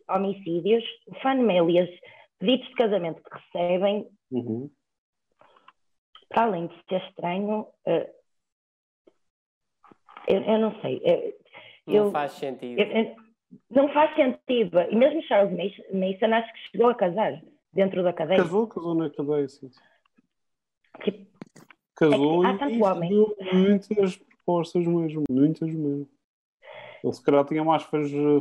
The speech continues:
Speaker 2: femininos do que
Speaker 1: Eu não
Speaker 2: masculinos.
Speaker 1: eu não sei quem, não sei, eu não, eu como, eu, eu podia tentar explicar como mulher a cena do bad boy,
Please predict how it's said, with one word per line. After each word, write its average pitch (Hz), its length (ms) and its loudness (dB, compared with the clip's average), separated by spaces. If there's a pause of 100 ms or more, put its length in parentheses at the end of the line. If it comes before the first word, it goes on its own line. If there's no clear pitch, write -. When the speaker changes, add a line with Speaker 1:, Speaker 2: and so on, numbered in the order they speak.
(140)
Speaker 2:
femininos 147 580 4
do 151 100 -6
que - 180 -12
Speaker 1:
Eu 160 240 -4
não 156 160 -4
Speaker 2:
masculinos. 311 520 -6 (680)
Speaker 1:
eu - 140 -8
não 156 260 0 (240)
sei 202 200 6
quem, 202 260 -2
não 220 440 0
sei, - 140 2
eu 226 60 6
não, 240 180 0
eu 226 160 6
como, 233 260 -4
eu, 233 120 4
eu 202 200 -6
podia 247 260 0
tentar 226 240 0
explicar 196 440 -2
como 185 160 -2
mulher 175 500 2
a 196 140 0
cena 190 240 0
do 170 140 -4
bad 175 300 0
boy, 180 440 0